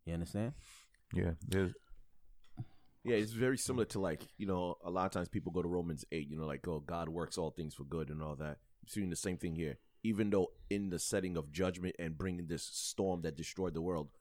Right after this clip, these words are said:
Speaker 3: we're still seeing a new beginning. You know, the
Speaker 1: Mm-hmm.
Speaker 3: same way, like, Romans eight talks about a new beginning. So we could see this also as a new beginning, and that through this judgment, here it's still God's grace and mercy coming forth through Noah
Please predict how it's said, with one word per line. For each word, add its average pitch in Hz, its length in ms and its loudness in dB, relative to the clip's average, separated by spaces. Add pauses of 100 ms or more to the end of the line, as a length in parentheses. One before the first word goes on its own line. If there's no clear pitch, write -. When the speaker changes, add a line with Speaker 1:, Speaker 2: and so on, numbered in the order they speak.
(120)
Speaker 3:
we're 85 100 -2
still 87 260 -2
seeing 87 280 -2
a 76 40 -2
new 80 160 -2
beginning. 76 460 -4 (300)
You 78 100 -4
know, 78 60 -4
the 78 60 -2
Speaker 1:
Mm-hmm. 80 60 -4
Speaker 3:
same 87 180 0
way, 87 100 -2
like, 80 180 -2
Romans 85 400 -2
eight 82 240 -4
talks - 240 -2
about 78 200 -4
a - 40 -4
new 85 140 -2
beginning. 76 420 -4 (400)
So 78 320 0 (100)
we 92 120 -4
could 95 120 -2
see 98 220 -2
this 82 380 -2
also 85 380 0
as 78 180 -2
a 78 80 -2
new 87 180 -2
beginning, 80 540 -2 (280)
and 85 120 -2
that 71 240 -6
through 107 180 -2
this 101 220 0
judgment, 87 520 2
here 110 180 4
it's 90 120 0
still 98 380 2 (360)
God's 87 300 0
grace 92 360 0
and 85 120 0
mercy 90 500 0 (200)
coming 87 260 0 (400)
forth 95 420 2
through 110 260 2
Noah 98 440 6